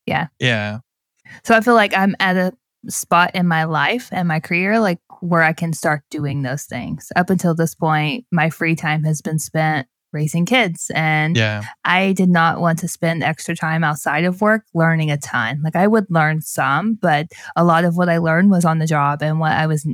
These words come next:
Speaker 1: like, what was needed to do my job and to do solid application design. So now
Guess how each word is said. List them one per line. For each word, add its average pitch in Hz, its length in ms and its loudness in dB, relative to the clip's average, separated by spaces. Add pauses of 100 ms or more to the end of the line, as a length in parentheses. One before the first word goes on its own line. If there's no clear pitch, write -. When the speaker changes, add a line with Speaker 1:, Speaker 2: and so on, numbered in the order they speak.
(120)
Speaker 1:
like, 156 180 -4
what 160 120 0
was 165 140 -2
needed 156 300 0
to - 80 -14
do 165 200 2
my 135 160 0
job 139 380 -2
and 147 340 -2
to 160 160 -4 (100)
do 147 640 0 (720)
solid 156 680 -2
application 175 580 0
design. 147 480 0 (560)
So 156 400 2 (220)
now 180 540 2